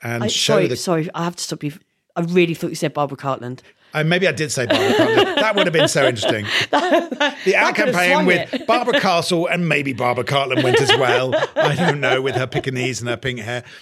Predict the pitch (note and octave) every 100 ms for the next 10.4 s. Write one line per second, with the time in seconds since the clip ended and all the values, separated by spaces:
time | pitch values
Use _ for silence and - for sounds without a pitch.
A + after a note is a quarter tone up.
0 | - G#4 A#4+ - _ D3 F3+ D#3+ F3+ B2
1 | - D3 C3+ - G2 G#2+ C#3 A2+ A#2 D#3
2 | D4 G3+ C#3+ B2+ F3+ E4+ F#4 F4+ F#4+ C#4
3 | B3 G3 - C4 B3+ C4 C4+ A#3+ G#3+ G#3
4 | F#3 F#4+ - D4+ - - - F3 - -
5 | G#4+ - _ E3+ G3 G3 D3+ - - E3+
6 | D#3+ - F#2 A#2 - B2 B2 C#3+ D3 D3+
7 | B2 A2+ B2+ - D#2+ B2 - - - -
8 | _ - B2+ C3 A#2+ C3 B2 A2 C#3+ B2
9 | B2+ A#2+ A#2+ - A#2 A2 - - A#2+ G2
10 | C2+ - G2+ C3+